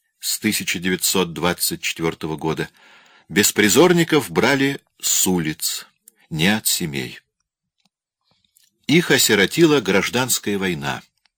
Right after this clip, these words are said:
Голод её, неустройство, расстрелы родителей, гибель их на фронтах. И тогда юстиция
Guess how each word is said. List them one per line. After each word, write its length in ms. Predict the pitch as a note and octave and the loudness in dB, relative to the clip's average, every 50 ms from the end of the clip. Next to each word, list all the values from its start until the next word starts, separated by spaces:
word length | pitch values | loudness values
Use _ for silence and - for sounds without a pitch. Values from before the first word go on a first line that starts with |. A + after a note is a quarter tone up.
| _ _ _ - _ _ _ _ _ _ _ _ _ _ - | _ _ _ -20 _ _ _ _ _ _ _ _ _ _ -16
Голод 540 | E2+ C#2+ F2 G#2+ A#2 A2 G2+ F#2 E2 - | -4 2 6 6 6 6 6 2 -2 -6
её, 360 | - - C#2 C#2+ C2 C2+ C#2+ C#2+ | -10 -10 -8 -8 -6 -4 -4 -2
неустройство, 1000 | D#2+ F#2+ G#2 G#2+ - - - - G2+ G2+ G#2+ F#2+ D#2+ - - - - C2+ A#1+ - _ _ _ _ - - - - - - | 0 2 0 2 0 -4 -4 -2 2 2 2 2 2 0 -4 -6 -8 -12 -14 -16 _ _ _ _ -20 -20 -20 -18 -14 -8
расстрелы 720 | - - F#2+ - - - - - G2 A2 A#2 A2+ A2+ G#2+ | -2 0 2 2 2 0 2 2 4 4 4 4 4 2
родителей, 720 | G#2+ G#2 G2 F2 F#2 E2 - - - C2 A#1 - - - _ _ - - - - - - | 2 2 0 -2 -4 -4 -4 -8 -12 -12 -12 -14 -16 -16 _ _ -20 -18 -18 -18 -16 -10
гибель 420 | - E2+ G#2 A#2+ G#2+ A#2 A2 A2+ | -2 2 2 2 4 4 4 4
их 140 | A#2 - - | 2 0 -2
на 100 | A2+ G#2+ | -4 -4
фронтах. 760 | - - G2+ G2+ G2+ F#2+ - F#2 D#2 B1+ - - - - - _ _ _ _ _ _ _ - _ _ _ _ - | -2 -2 -2 -2 -2 -4 -4 -4 -4 -4 -6 -10 -14 -16 -18 _ _ _ _ _ _ _ -20 _ _ _ _ -8
И 120 | - D#2 | -8 -4
тогда 380 | - E2 D#2 C2 C#2 C#2+ G#2 C3+ | -2 -2 -2 -2 0 0 2 2
юстиция 880 | C#3+ D3 C#3+ - - - - G2 - - - - C3 C3 C3 C3 B2+ | 2 0 0 -2 -4 -2 -2 -4 -2 -2 0 2 4 4 4 2 0